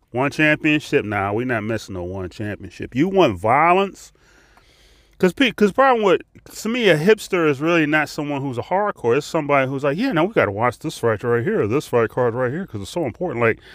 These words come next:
no, man, no, we don't. No. You know, like, no, we have to watch L F A. Like, I love L F A. L F A is fantastic. And you do need to watch L F A because,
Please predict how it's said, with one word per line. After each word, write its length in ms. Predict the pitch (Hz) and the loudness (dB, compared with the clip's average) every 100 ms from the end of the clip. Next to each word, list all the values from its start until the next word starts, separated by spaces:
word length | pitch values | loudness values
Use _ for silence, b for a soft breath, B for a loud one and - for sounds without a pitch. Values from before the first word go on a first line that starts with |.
| B - | B -2
no, 360 | 170 151 104 | 4 4 2
man, 260 | 101 113 120 | -2 -2 -2
no, 120 | 151 | 0
we 100 | 170 | 0
don't. 360 | 120 120 156 170 _ _ _ _ _ _ _ _ _ _ - | 0 -2 -4 -10 _ _ _ _ _ _ _ _ _ _ -2
No. 560 | 185 170 104 - 107 - _ - _ - - _ _ | 2 4 2 -4 -14 -20 _ -20 _ -20 -20 _ _
You 260 | - 113 120 | -10 -4 0
know, 380 | 131 143 156 147 | 2 4 4 2
like, 140 | 123 | 0
no, 120 | 131 | -2
we 100 | 139 | 0
have 120 | 131 - | 0 -2
to 80 | |
watch 320 | 90 104 98 107 | -6 -6 -6 -6
L 180 | 107 | -4
F 140 | 90 - | -4 -2
A. 200 | 107 92 | -2 0
Like, 200 | 113 131 | 0 2
I 60 | |
love 220 | 175 156 113 | 4 4 2
L 140 | 101 | -2
F 120 | 92 | -4
A. 160 | 92 90 _ _ _ _ _ _ _ _ _ _ - | -8 -14 _ _ _ _ _ _ _ _ _ _ -4
L 120 | 123 | 2
F 120 | 127 139 | 2 2
A 40 | |
is 140 | 135 | 0
fantastic. 520 | - 107 127 113 104 - B - | 0 -4 0 0 -2 -14 B -4
And 100 | 120 | 0
you 40 | |
do 120 | 147 | 0
need 160 | 190 151 | 2 2
to 60 | |
watch 220 | 127 131 - | 4 2 2
L 160 | 117 | 0
F 160 | 107 - | 0 -4
A 180 | 104 101 | -6 -6
because, 540 | - 165 147 107 | -2 4 6 4